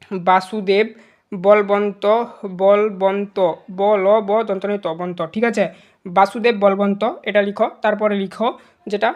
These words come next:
ফাড়কে, ঠিক আছে? ফাড়কে, বাসুদেব বলবন্ত ফাড়কে, ইনি। তারপরে দেখো, নেক্সট বলা রয়েছে, উম, একের, উম,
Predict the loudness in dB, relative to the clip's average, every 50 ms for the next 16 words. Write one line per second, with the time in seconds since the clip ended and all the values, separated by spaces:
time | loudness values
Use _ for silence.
0 | -4 _ _ _ -8 2 4 4 4 4 0 -4 -8 -8 -8 -12 _ -10 -2 0
1 | 0 0 0 -2 -2 -4 -8 -20 -20 -20 -16 -2 2 4 4 4 4 2 -4 -4
2 | -4 -4 -4 -6 -12 _ _ _ _ _ _ _ _ _ _ _ _ _ _ _
3 | _ _ _ _ _ _ _ _ _ _ _ -4 -2 -2 -2 -2 -2 0 0 0
4 | 0 0 -6 -2 0 0 2 2 0 -2 -4 -2 -4 -4 -6 -4 -4 -4 -4 -4
5 | -8 -12 -14 _ _ _ _ _ _ _ _ _ 0 0 0 0 -2 -4 -12 _
6 | _ _ _ _ _ 2 2 2 4 2 0 2 2 0 0 0 0 0 0 -2
7 | -2 -6 -14 -4 -2 0 0 0 0 0 -2 -2 -2 -2 -2 -2 -2 -4 _ _
8 | _ _ -6 -4 -2 -2 -2 -4 -6 -8 -6 -8 -8 -6 -2 -4 -4 -4 -4 -12
9 | _ -10 -10 -8 -8 -4 -2 0 2 2 0